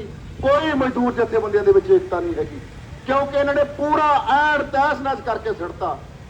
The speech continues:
ਕੋਈ ਵੀ ਬੰਦਾ, ਸਭ ਤੋਂ ਪਹਿਲੀ ਗੱਲ ਇਹ ਆ, ਜੇ ਕੋਈ ਆਪਣਾ ਕੌਮੀ ਮੋਰਚਾ ਲੱਗਿਆ, ਜਾਂ ਕੋਈ ਆਪਣਾ ਜਿਹੜਾ ਪੰਥਕ ਮੋਰਚਾ ਲੱਗਿਆ ਹੈ, ਜੇ ਉਹਦੇ ਵਿੱਚੋਂ ਇੱਕ ਜਥੇਬੰਦੀ ਅਗਵਾਈ ਕਰਦੀ ਹੈ, ਦੂਜੀਆਂ ਜਥੇਬੰਦੀਆਂ ਉਹਦਾ ਵਿਰੋਧ ਕਰ ਰਹੀਆਂ ਨੇ।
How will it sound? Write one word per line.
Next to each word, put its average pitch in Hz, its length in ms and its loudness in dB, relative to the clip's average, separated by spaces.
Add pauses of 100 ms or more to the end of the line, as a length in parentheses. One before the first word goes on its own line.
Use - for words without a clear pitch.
(120)
ਕੋਈ 330 360 2
ਵੀ 320 120 0
ਬੰਦਾ, 254 360 0
ਸਭ 247 200 0
ਤੋਂ 277 180 0
ਪਹਿਲੀ 254 300 -2
ਗੱਲ 233 180 2
ਇਹ 214 260 4
ਆ, 180 200 2 (400)
ਜੇ 247 120 -2
ਕੋਈ 269 380 -8 (260)
ਆਪਣਾ 254 320 0
ਕੌਮੀ 254 380 0
ਮੋਰਚਾ 247 380 2
ਲੱਗਿਆ, 202 460 2 (560)
ਜਾਂ 247 160 4
ਕੋਈ 247 140 -6
ਆਪਣਾ 262 260 -2
ਜਿਹੜਾ 262 160 0
ਪੰਥਕ 254 460 -4
ਮੋਰਚਾ 247 340 0
ਲੱਗਿਆ 202 320 -2
ਹੈ, 143 220 -6 (260)
ਜੇ 233 80 -2
ਉਹਦੇ 277 200 0
ਵਿੱਚੋਂ 269 260 -4
ਇੱਕ 254 220 -8
ਜਥੇਬੰਦੀ 247 400 -4
ਅਗਵਾਈ 240 300 -2
ਕਰਦੀ 240 340 -2
ਹੈ, 220 320 -2 (140)
ਦੂਜੀਆਂ 254 280 -2
ਜਥੇਬੰਦੀਆਂ 240 380 -2
ਉਹਦਾ 233 160 0
ਵਿਰੋਧ 196 280 -2
ਕਰ 214 180 -2
ਰਹੀਆਂ 196 220 -4
ਨੇ। 190 120 -8